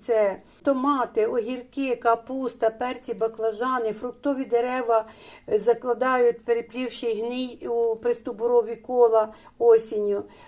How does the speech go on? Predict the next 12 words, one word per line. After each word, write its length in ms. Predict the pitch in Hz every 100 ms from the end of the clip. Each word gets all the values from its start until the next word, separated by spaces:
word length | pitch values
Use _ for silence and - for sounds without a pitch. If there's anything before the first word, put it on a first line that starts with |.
| _
картопля, 960 | 285 294 302 262 262 247 - 220 214 220
органічне 540 | 240 247 254 254 240
добриво 400 | 226 254 240 233
додають 480 | 226 220 233 240 240
у 80 | 233
лунки 400 | 233 269 247 233
перед 300 | 233 226 226
посадкою. 840 | 233 - 233 220 214 - 202 190 - - _
Також 540 | 311 330 320 269 -
дуже 280 | - 302 262
велику 420 | 269 277 277 254
роль 120 | 302